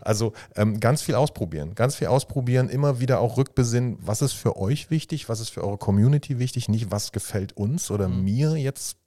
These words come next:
Speaker 1: spezifisch. Ähm, filtern und dann irgendwann, ja, auch mal eine Entscheidung treffen und sagen, "Okay, mit diesen vier oder fünf Routen gehen wir jetzt weiter und stecken da Arbeit rein."
Speaker 2: Ja.
Speaker 1: Ja.
Speaker 2: Dann erübt-,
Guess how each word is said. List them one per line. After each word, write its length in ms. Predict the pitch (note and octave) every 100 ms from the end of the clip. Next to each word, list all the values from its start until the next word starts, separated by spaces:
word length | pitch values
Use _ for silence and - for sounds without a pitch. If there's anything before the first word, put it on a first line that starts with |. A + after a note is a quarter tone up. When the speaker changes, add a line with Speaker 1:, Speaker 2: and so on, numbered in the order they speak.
| -
Speaker 1:
spezifisch. 680 | - A2+ - B2 - F3+ - _ - - - - -
Ähm, 560 | G#2 G#2 G#2 G#2 G#2 G2+ _ _ _ _ _ _ _ - -
filtern 640 | - A2+ A2+ C#3 D3+ F#3 -
und 240 | A2+ A2
dann 260 | G#2+ A2+ B2
irgendwann, 800 | G2 G#2+ B2+ G#2 G#2 A#2+ C#3 - -
ja, 300 | A2 F2+ - - _ -
auch 240 | A#2 -
mal 60 | A#2+
eine 100 | A#2
Entscheidung 440 | A2+ A2+ B2 D3
treffen 260 | D3 C#3+ C3
und 140 | B2+
sagen, 220 | A2+ A#2+ A#2+
"Okay, 200 | - C#3+
mit 160 | G#2+
diesen 240 | - A2 A2+
vier 260 | - A2
oder 120 | G#2+ G#2+
fünf 300 | A#2 A2 -
Routen 240 | A#2+ A2+
gehen 200 | G#2+ G#2+
wir 60 | G#2
jetzt 160 | G2 -
weiter 300 | G2 - B2
und 120 | G2
stecken 320 | - G#2+ -
da 100 | G#2+
Arbeit 340 | F#2 A2+ F#2+ E2
rein." 180 | D2+ - - - _
Speaker 2:
Ja. 100 | C3+
Speaker 1:
Ja. 80 | B2+ - _ - - _ _ _ _ _ _ _ _
Speaker 2:
Dann 300 | - A#2 A#2+
erübt-, 540 | B2+ C3+ C#3 C3 -